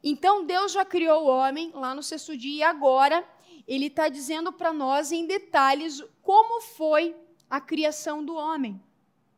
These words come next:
E aí ele faz isso pra enfatizar os pontos da criação, pra que depois, lá no versículo três, ele possa nos trazer relato da queda do homem.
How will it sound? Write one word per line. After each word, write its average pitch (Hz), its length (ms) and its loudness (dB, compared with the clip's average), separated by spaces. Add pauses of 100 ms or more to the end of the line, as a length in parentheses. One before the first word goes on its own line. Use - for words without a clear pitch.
(960)
E 294 120 4
aí 294 160 4
ele 381 140 2
faz 311 420 -2
isso 330 380 -4
pra 302 180 -4
enfatizar 311 880 -2 (380)
os 294 220 -8
pontos 381 520 -4
da 311 140 0
criação, 277 800 -4 (580)
pra 311 160 0
que 392 220 0
depois, 403 960 0 (220)
lá 285 320 4
no 427 140 -4
versículo 381 580 -8
três, 277 560 0
ele 285 200 -6
possa 330 460 -4
nos 320 240 -12
trazer 269 560 -4 (1300)
relato 294 760 -2 (240)
da 285 220 2
queda 330 480 -4
do 240 140 -10
homem. 202 460 -12